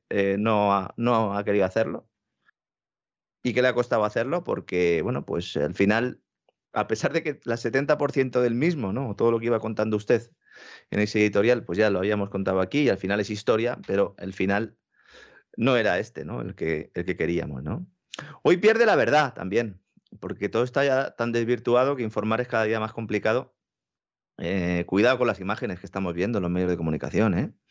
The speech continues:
Que aquí hay propaganda de los dos lados, ¿eh? Asegúrense antes de retuitear algo, antes de enviar un mensaje a sus compañeros, a ver si están enviando ustedes imágenes de otros conflictos, de otras ciudades. Les recomiendo a todo el mundo que,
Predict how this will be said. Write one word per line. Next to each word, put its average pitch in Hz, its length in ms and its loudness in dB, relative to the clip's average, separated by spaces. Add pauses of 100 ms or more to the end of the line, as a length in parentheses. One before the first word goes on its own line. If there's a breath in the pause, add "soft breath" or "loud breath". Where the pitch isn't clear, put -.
(260 loud breath)
Que - 80 -2
aquí 90 160 0
hay 95 60 4
propaganda 110 500 0
de 143 80 2
los 101 140 2
dos 101 120 2
lados, 107 360 -2
¿eh? 185 140 -4 (1120 soft breath)
Asegúrense 123 760 2
antes 104 260 -2
de 101 140 2
retuitear 90 480 0
algo, 110 340 0
antes 95 240 -6
de 90 60 -6
enviar 92 300 -2
un 90 120 -4
mensaje 90 600 -4 (480 loud breath)
a - 100 -10
sus 90 120 -8
compañeros, 107 600 0
a - 60 -2
ver 101 100 2
si 131 80 -2
están 131 220 -2
enviando 101 380 -2
ustedes 98 300 -2
imágenes 98 460 -2
de 87 120 -2
otros 87 280 -6
conflictos, 110 640 -4
de 113 120 0
otras 98 220 0
ciudades. 110 540 0 (760 loud breath)
Les 117 120 0
recomiendo 147 340 2
a - 20 -2
todo 214 140 4
el 185 60 0
mundo 196 280 0
que, 131 400 -2